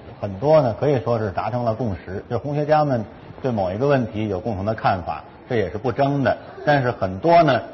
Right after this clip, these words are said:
就像《红楼梦》是谜学本身一样，这个谜是解不透的。那么现在的这个问题就是问周老，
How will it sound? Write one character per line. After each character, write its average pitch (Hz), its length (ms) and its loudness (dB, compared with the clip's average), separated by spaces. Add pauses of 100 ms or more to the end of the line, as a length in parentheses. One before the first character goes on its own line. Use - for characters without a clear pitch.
就 127 120 -2
像 113 220 2
《红 117 180 -2
楼 131 80 2
梦》 123 220 0
是 107 60 -6
谜 107 200 -4
学 123 160 -2
本 87 260 -6
身 147 220 2
一 104 40 0
样， 90 220 0
这 123 80 -2
个 110 100 -2
谜 98 220 -6
是 110 140 -8
解 82 180 -12
不 107 100 -10
透 107 300 2
的。 73 160 -8 (300)
那 151 80 -2
么 156 80 -2
现 180 180 0
在 165 140 6
的 135 100 2
这 131 100 -2
个 123 100 2
问 120 200 0
题 113 140 -6
就 110 160 -2
是 101 80 -4
问 107 320 -2
周 131 180 -6
老， 92 460 2